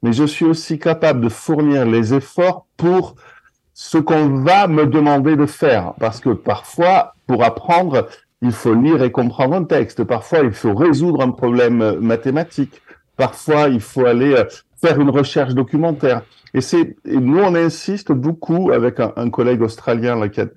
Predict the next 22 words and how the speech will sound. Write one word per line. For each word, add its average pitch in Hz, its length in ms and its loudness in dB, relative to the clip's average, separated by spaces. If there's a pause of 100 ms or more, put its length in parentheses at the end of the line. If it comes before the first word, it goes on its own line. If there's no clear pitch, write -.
qui - 80 -4
a 107 60 0
découvert 117 460 -4
ça 120 280 -6 (380)
il 117 60 -2
y 117 40 2
a - 20 2
une 117 80 0
quarantaine 131 480 0
d'années, 135 300 0
sur - 500 -6
le 143 120 2
fait 185 460 -4
que 147 280 0 (260)
l'effort 160 600 2
dont 147 180 2
vous 147 160 2
parlez, 151 340 2
c'est 196 300 0
un 170 80 2
double 151 340 2
effort. 147 360 -4